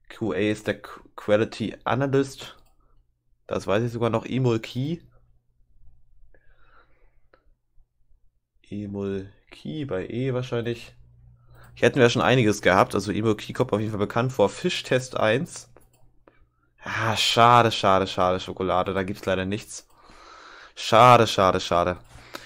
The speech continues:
Ich mach mal ganz mal diese ganzen Fenster hier mal oben zu, wenn ich die richtige Taste erwischen würde. Na komm. Jetzt.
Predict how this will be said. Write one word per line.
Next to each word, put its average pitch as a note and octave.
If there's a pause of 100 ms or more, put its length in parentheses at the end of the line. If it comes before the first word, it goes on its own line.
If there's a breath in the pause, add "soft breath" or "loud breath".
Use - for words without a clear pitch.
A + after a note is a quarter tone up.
(160 loud breath)
Ich -
mach A#2
mal A#2+
ganz A#2
mal A#2
diese G#2
ganzen G2+
Fenster B2+
hier F#2+
mal F#2
oben F2+
zu, A#2
wenn A2
ich G#2
die -
richtige G2+
Taste A2+
erwischen F#2+
würde. B2+ (200)
Na G2
komm. A2 (1600)
Jetzt. -